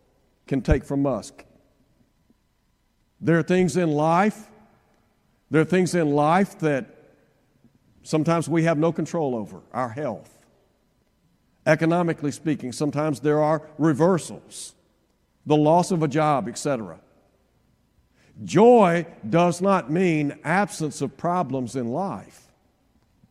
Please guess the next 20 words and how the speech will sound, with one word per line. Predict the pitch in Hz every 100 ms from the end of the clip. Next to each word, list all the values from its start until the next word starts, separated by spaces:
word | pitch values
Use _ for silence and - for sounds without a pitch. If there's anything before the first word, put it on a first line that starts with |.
| _ _ _ _ _ _ _
So | - 190
there | 175 196
are |
things | 175 226 214 -
that | 175
can | 175 165
be | 165
taken | - 202 185 147
from | - 214 247 220
us, | 139 92 - - - - _ _ _ _ _ _ _ _ _ _ _ _ _ _ _ _ _ _ _ -
but | 156 190 - -
the | 151
relationship | 180 175 180 190 233 - 208 143 214 180
that | 143 165
we | 170 196
have | 175 180 147
with | 151 104
God | 170 196 117 85 - - _ _ _ _ _ _ _ _ _ _ _ _ _ _ _ _
is | 165 160
rooted | 151 180 240 202 170 170